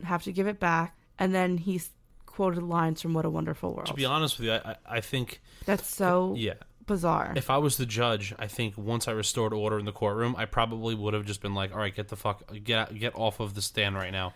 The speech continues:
Speaker 2: Like, I'm not letting you finish
Speaker 1: Letting you
Speaker 2: what you wanna
Speaker 1: continue.
Speaker 2: say because you're a disgrace to every, to fucking mankind."
Speaker 1: Well, I,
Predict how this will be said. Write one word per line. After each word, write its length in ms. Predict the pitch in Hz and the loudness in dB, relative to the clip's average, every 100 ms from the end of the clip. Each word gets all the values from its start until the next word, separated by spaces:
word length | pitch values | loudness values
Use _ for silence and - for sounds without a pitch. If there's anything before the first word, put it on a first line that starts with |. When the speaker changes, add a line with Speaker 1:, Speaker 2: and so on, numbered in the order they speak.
| - - - | -12 -20 0
Speaker 2:
Like, 80 | 113 | 4
I'm 80 | 117 | 6
not 200 | 120 107 | 6 6
letting 300 | 113 120 113 | 2 4 2
you 160 | 101 92 | 0 -2
finish 520 | - 98 92 220 214 | -2 -2 -2 0 4
Speaker 1:
Letting 300 | 202 190 185 | 4 4 -2
you 160 | 170 160 | -2 0
Speaker 2:
what 160 | 120 117 | 2 4
you 120 | 117 | 4
wanna 200 | 107 104 | 4 4
Speaker 1:
continue. 20 | 117 | 4
Speaker 2:
say 280 | - 101 | 2 2
because 400 | 104 101 110 104 | 0 -2 0 0
you're 280 | 104 104 101 101 | 0 2 2 2
a 40 | |
disgrace 560 | 101 101 - 101 98 - | 0 -4 -2 0 0 -2
to 300 | - 104 98 101 | -2 0 0 0
every, 300 | 104 101 - - | -2 -6 -8 -12
to 120 | 107 | -12
fucking 380 | - 110 107 98 | -6 -6 -2 -2
mankind." 600 | 95 95 110 98 92 95 | -2 0 0 0 0 0
Speaker 1:
Well, 140 | 214 | 2
I, 160 | 208 | 2